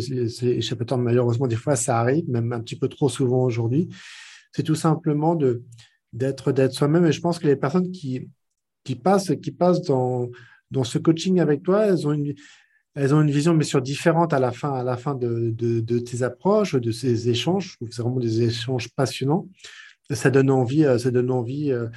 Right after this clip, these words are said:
de, de se dire, bah, tiens, aujourd'hui, ça va pas, et j'ai envie de contacter WAFA. Alors, ça sera très simple. Vous aurez tout ça, bien sûr, dans les, dans les notes, dans les notes de, de, de ce podcast, mais c'est vraiment le message clé, à mon sens, et ce que tu me, ce que tu rejoins à dire,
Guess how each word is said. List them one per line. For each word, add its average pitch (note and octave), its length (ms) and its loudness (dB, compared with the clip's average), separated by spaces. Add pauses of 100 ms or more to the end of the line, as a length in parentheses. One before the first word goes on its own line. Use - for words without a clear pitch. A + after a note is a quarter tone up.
(300)
de, A2 460 -4
de A2+ 140 -4
se A2+ 60 -2
dire, D3+ 160 4
bah, C3 100 6
tiens, F3 240 4
aujourd'hui, C#3 380 4
ça C3 160 2
va B2 100 4
pas, D#3+ 400 2
et C3 80 4
j'ai A#2+ 140 -2
envie C3 160 -4
de B2 140 -2
contacter B2 480 -4
WAFA. C3 500 0
Alors, A#2+ 220 0
ça B2+ 120 -6
sera C#3 200 -2
très C#3+ 180 2
simple. D#3+ 380 2
Vous A#2 240 -4
aurez B2 120 0
tout B2+ 140 -6
ça, D3 160 -4
bien B2 140 -4
sûr, C3 200 -6
dans A#2 120 -4
les, A2+ 180 -4 (440)
dans B2 120 0
les B2+ 140 2
notes, C#3+ 260 2
dans A#2+ 160 0
les B2 120 0
notes C3+ 260 -2
de, A2+ 600 -4
de, A#2 280 -2
de A2+ 160 -4
ce A2+ 100 -8
podcast, E3+ 460 0
mais C3 200 4
c'est A#2 220 -8
vraiment C#3+ 340 2
le D3 120 4
message C3 600 -2
clé, F#3 340 0 (100)
à B2+ 120 -8
mon B2+ 200 -6
sens, F3 580 -2
et C3 100 -4
ce A#2 180 -12
que - 120 -10
tu A#2+ 220 -10
me, A#2+ 320 -4
ce A#2 160 -16
que B2 100 -8
tu A#2+ 160 -12
rejoins B2+ 440 0
à B2+ 60 0
dire, C#3+ 320 0